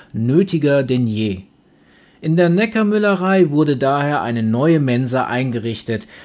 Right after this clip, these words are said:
die einmal täglich einen nahrhaften Eintopf ausgab. Oberbürgermeister Adolf Hartmeier ließ außerdem im Sommer neunzehnhundertsechsundvierzig eine Volksküche im Kornhaus,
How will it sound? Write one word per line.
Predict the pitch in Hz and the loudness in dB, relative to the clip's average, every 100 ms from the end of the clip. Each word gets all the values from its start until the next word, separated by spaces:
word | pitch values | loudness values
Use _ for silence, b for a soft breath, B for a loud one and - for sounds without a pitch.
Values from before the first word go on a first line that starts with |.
| B | B
die | 147 - | -4 -2
einmal | 156 202 214 208 | 0 2 2 -2
täglich | 196 151 135 - 117 110 | -4 -4 -4 -4 -8 -8
einen | 87 104 104 101 | -8 -6 -4 -4
nahrhaften | 104 131 170 143 139 - 143 | -2 0 -2 -4 -8 -8 -12
Eintopf | - 110 120 107 95 | -8 -6 -6 -8 -14
ausgab. | - 107 98 - 95 90 _ _ b b b b b b - | -6 -6 -6 -8 -10 -10 _ _ b b b b b b 2
Oberbürgermeister | 160 202 185 196 185 180 170 170 170 - 165 | 4 4 4 4 4 2 0 -2 -2 -4 -2
Adolf | 113 120 113 107 - | -2 -2 -2 -4 -6
Hartmeier | 123 151 165 165 165 165 147 B - | -6 -4 -2 0 2 2 0 B -8
ließ | 127 120 - | -4 -6 -4
außerdem | 143 185 190 175 185 190 | -2 -2 -2 2 2 2
im | 143 123 | -4 -6
Sommer | 101 113 160 190 175 | -4 -2 2 2 2
neunzehnhundertsechsundvierzig | 143 123 175 180 175 160 151 151 120 123 - 107 127 143 143 147 - - | 0 -2 -2 -4 -4 -2 -4 -4 -6 -6 -10 -6 -4 -4 -4 -6 -6 -8
eine | 113 120 | -4 -4
Volksküche | - - 143 175 175 - 123 104 104 | -6 0 4 4 2 -8 -8 -6 -8
im | - 107 98 | -6 -8 -8
Kornhaus, | - 123 143 143 147 - | -4 -2 -2 0 -2 -4